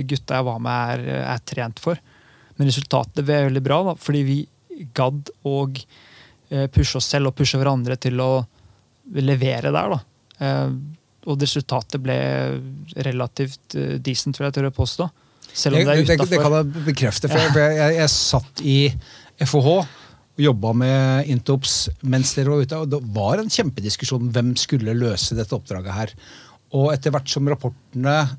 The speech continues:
Speaker 2: og konklusjonene og anbefalingene begynte å tikke inn hos dere, så var det ikke noen tvil om at man var happy for at det var dere som dro.
Speaker 1: Ja, det er jo <laughs> kult å høre. Men det, det var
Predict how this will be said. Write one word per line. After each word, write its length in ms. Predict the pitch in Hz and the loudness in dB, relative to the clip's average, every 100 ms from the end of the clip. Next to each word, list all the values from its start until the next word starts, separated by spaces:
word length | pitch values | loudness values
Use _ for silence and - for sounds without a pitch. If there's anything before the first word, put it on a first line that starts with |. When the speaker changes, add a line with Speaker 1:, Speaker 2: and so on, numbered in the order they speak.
| - | -12
Speaker 2:
og 100 | 139 | -2
konklusjonene 720 | 135 156 139 120 110 123 143 | 0 0 0 0 0 0 2
og 80 | 147 123 | 2 0
anbefalingene 580 | 113 107 113 117 123 131 | 0 -2 -2 0 0 0
begynte 240 | 131 127 | 0 -2
å 80 | 135 | -2
tikke 260 | 135 135 | -2 -2
inn 60 | 120 | -4
hos 160 | 117 - | -2 -4
dere, 160 | 117 | -4
så 140 | 120 147 139 135 | -2 0 0 0
var 140 | 123 | 0
det 60 | 120 | 0
ikke 120 | 156 | -4
noen 80 | 139 | -6
tvil 180 | 120 104 | -4 -4
om 120 | 117 | -4
at 80 | 117 | -4
man 140 | 123 120 | -4 -4
var 80 | 120 | -4
happy 320 | 104 - 117 | -6 -6 -8
for 220 | - 113 | -6 -6
at 140 | 113 - | -6 -4
det 60 | 117 | -4
var 180 | 113 | -4
dere 240 | 117 113 98 | -2 -4 -4
som 100 | 120 | -4
dro. 140 | 123 147 - _ - - - - _ | -2 -4 -8 _ -20 -20 -20 -20 _
Speaker 1:
Ja, 140 | 202 180 | -8 -6
det 300 | 156 156 165 | -6 -4 0
er 140 | 156 | 2
jo 100 | 151 151 147 139 - 104 | 2 0 -2 -8 -8 -6
<laughs> 500 | 127 117 139 - 147 | 0 2 2 2 2
kult 260 | - 160 - | 2 2 2
å 60 | 143 | 4
høre. 240 | 151 135 151 - - 156 - | 4 2 -4 -10 -12 -12 -2
Men 160 | 147 147 | 0 0
det, 60 | 156 151 | -2 -2
det 60 | 147 | 2
var 240 | 147 143 | 2 0